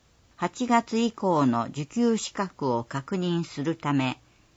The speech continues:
必要書類、現況届、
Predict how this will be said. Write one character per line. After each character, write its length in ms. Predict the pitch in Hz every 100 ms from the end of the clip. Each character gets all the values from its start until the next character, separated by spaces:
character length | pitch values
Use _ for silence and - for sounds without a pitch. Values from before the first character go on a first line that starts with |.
| _
必 320 | - 165 233
要 300 | 240 214 196
書 220 | 180 190
類、 320 | 165 113 104 - _ _ _ _ _
現 300 | 143 160 214
況 280 | - 190 175
届、 600 | 165 160 139 139 - -